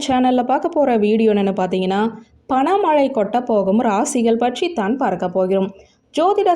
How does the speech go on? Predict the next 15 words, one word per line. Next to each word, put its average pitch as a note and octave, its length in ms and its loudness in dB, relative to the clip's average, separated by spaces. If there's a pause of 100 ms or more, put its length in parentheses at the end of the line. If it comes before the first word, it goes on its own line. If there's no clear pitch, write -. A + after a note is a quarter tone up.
சாஸ்திரத்தை A#3 640 -2
பொறுத்தவரையில் A3 720 0 (140)
ஒரு F#3+ 140 2 (100)
கிரகத்தின் D#4 560 0
மாற்றம் G3+ 440 -2
நிச்சயமாக A3 680 0 (480)
பனிரெண்டு E4+ 480 2
ராசிகளுக்கும் A3+ 760 0
பலவிதமான C#4 600 2 (140)
மாற்றங்களை G3 520 0 (120)
ஏற்படுத்தும். F#3+ 520 -2 (320)
இது F4 160 2 (140)
பொதுவானவை. A#3+ 640 2 (400)
சில F#4+ 300 2
கிரகங்கள் A#3+ 460 2